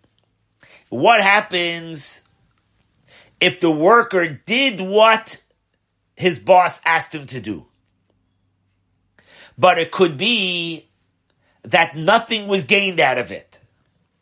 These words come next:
And he brings you an example. Let's say I hired s-, a worker. Let's say I hired a, a, an Uber driver and I said, "Here's a medicine. I want you to deliver it at this and this person's house. The person is sick.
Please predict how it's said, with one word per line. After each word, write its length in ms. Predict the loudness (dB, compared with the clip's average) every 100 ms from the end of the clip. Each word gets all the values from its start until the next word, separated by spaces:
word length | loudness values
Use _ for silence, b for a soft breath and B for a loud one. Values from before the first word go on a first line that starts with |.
| _ b b
And 100 | -6
he 60 |
brings 300 | -2 -4 -4
you 60 | -6
an 60 |
example. 600 | -6 -2 0 -2 -6 -18 B B -2
Let's 300 | 0 0 -2
say 360 | -2 -2 0
I 160 | 0 0
hired 500 | 2 2 2 0 -2
s-, 160 | -4 0
a 120 | -2
worker. 680 | 2 0 0 -2 -4 -4 -10 _ _ _
Let's 180 | -6 -4
say 140 | 0
I 140 | 2 2
hired 500 | 2 4 4 0 -4 -6
a, 20 |
a, 400 | -6 -4 -6 -6 -8
an 60 | -8
Uber 340 | -8 -6 -4 -4
driver 580 | -2 -2 -2 -8 -12 _ b b b b
and 140 | -4 -2
I 100 | -2
said, 280 | -2 -4
"Here's 400 | -4 -4 -2 0
a 100 | -2
medicine. 720 | 0 0 2 0 -6 -10 -14 -6
I 80 | -6
want 300 | -4 -8 -8
you 120 | -14
to 240 | -12 -14 -16 _
deliver 560 | -10 -6 0 0 0 -4
it 160 | -4 -8
at 160 | -10
this 200 | -8 -8
and 140 | -10 -10
this 140 | -10
person's 500 | -6 -4 -4 -6 -8
house. 420 | -2 0 0 -4 -12 B B
The 100 | -6
person 440 | 0 0 0 -2
is 120 | -2
sick. 480 | -2 2 2 0 -8